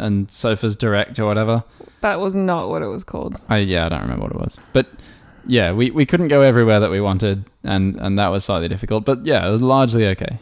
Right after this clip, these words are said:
Speaker 2: But because we're millennials, we do, like, most of our stuff online anyway, so it's not too bad.
Speaker 1: Yeah. And so, yes, this is the first episode recorded from our lovely new apartment. With our, we curr-, currently have, like, a really temporary podcasting station set up, which
Speaker 2: But it
Speaker 1: is just an
Speaker 2: looks
Speaker 1: old shelf that we don't want anymore,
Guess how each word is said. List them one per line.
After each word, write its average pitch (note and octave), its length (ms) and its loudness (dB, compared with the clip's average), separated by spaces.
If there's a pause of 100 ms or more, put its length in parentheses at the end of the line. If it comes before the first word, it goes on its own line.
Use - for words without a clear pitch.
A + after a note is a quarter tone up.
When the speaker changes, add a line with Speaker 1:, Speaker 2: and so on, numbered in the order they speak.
(140)
Speaker 2:
But C3 140 -2
because B3 280 2
we're A#3+ 80 4
millennials, F3 540 2
we E3+ 120 0
do, F3+ 240 0
like, D#3+ 200 0
most E3+ 280 0
of D#3 60 -4
our D#3+ 140 -2
stuff - 200 -4
online D#3+ 280 0
anyway, - 340 -2
so E3 180 -2
it's - 220 -4
not F3 160 -2
too D#3+ 120 0
bad. - 260 -4 (240)
Speaker 1:
Yeah. A#3 220 -2 (180)
And D3+ 360 0
so, D3+ 120 2
yes, E3 320 2
this D#3 100 2
is D3+ 100 0
the C#3 100 -2
first E3+ 220 2
episode C#3 280 0
recorded A#2+ 340 0
from A#2+ 140 0
our A#2 100 4
lovely A#2+ 460 4
new G#2 200 4
apartment. G2 520 -2 (340)
With A2 220 0
our, G#2+ 320 4
we A#2 100 0
curr-, D3 360 0
currently C#3+ 280 0
have, A#2 140 4
like, A#2 140 2
a A#2+ 40 2
really B2 240 2
temporary A2+ 600 2
podcasting G#2+ 640 0
station G#2 540 0
set G2+ 260 0
up, G2 180 0
which - 80 -6
Speaker 2:
But G#3+ 120 4
it - 40 2
Speaker 1:
is F#3+ 60 0
just A3 200 0
an B2 60 0
Speaker 2:
looks F#2+ 100 -2
Speaker 1:
old A#2+ 240 2
shelf - 360 -2
that - 120 -6
we G#2+ 120 -2
don't A2 240 0
want G#2+ 240 0
anymore, F#2+ 440 0